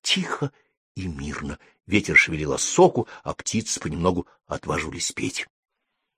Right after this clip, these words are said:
Наверное, с ними обоими покончено, — заговорили зеваки. И вот толпа начала распадаться на отдельные фигуры, которые заспешили по своим оставленным делам. Софи и Майкл всё ждали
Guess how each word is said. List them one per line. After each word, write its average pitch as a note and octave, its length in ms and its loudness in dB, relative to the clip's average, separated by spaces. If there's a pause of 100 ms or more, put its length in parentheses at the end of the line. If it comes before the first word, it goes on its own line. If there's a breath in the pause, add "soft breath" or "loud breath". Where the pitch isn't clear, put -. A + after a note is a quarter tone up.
(340)
Наверное, E3 760 12
с - 140 4
ними C#3+ 380 8
обоими C3 680 12
покончено, — F#2+ 760 10
заговорили E2 420 6
зеваки. D#2+ 420 4 (480)
И - 40 -16
вот C#2+ 120 -4
толпа D2+ 340 2
начала C#2+ 320 2
распадаться D3+ 880 6 (380)
на D#2 120 2
отдельные F#2+ 480 4
фигуры, F2+ 580 0 (180 soft breath)
которые E2 280 0
заспешили B2+ 680 6 (140)
по - 80 -12
своим D#2+ 280 2
оставленным E2+ 600 2
делам. A#1+ 400 -4 (1500)
Софи G2 460 4
и G2 40 8
Майкл G#2 420 8
всё F#2+ 260 6
ждали D#3 640 10